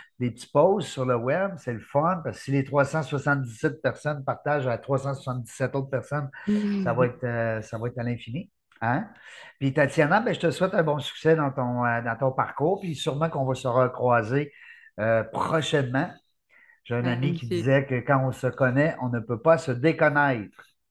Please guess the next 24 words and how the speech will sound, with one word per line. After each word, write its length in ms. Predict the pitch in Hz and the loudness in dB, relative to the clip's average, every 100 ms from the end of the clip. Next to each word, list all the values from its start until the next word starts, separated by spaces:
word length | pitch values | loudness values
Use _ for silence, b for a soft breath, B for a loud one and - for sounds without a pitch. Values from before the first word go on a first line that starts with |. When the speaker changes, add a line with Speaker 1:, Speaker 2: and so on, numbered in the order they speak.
| _ | _
Speaker 2:
Ah, 460 | - 190 190 196 190 | -2 2 4 6 4
j'adore, 560 | 170 160 156 160 156 156 - | 2 -4 -6 -6 -8 -10 -4
Speaker 1:
Hein ? 40 | |
Speaker 2:
j'adore. 440 | 170 170 170 170 151 | 0 0 0 -4 -6
Speaker 1:
C'est 80 | 190 | 0
Speaker 2:
Merci 220 | 202 254 | 2 2
Speaker 1:
bon, 80 | 226 | 2
Speaker 2:
beaucoup, 180 | 240 269 | 2 2
Speaker 1:
hein ? 60 | |
Speaker 2:
Régent, 400 | 240 220 196 202 | 4 4 2 2
c'était 240 | 202 185 185 | -2 -2 -2
un 160 | 180 | 0
honneur. 420 | 175 170 160 156 170 _ _ _ - | 0 0 -2 -4 -8 _ _ _ -4
Speaker 1:
Écoute, 340 | 117 170 185 170 | 0 4 4 4
euh, 180 | 147 | 4
merci, 460 | 143 160 - - 226 | 4 2 -2 -6 -6
puis 200 | - 165 | -2 0
on, 40 | 156 | 2
on, 460 | 151 143 139 139 135 | 2 2 2 2 2
on 40 | |
garde 260 | 139 170 175 | 4 2 2
contact, 440 | 160 139 170 165 | -2 0 -2 -2
c'est 120 | - 131 | -8 -4
sûr. 540 | - 156 135 98 87 | 2 2 2 -4 -12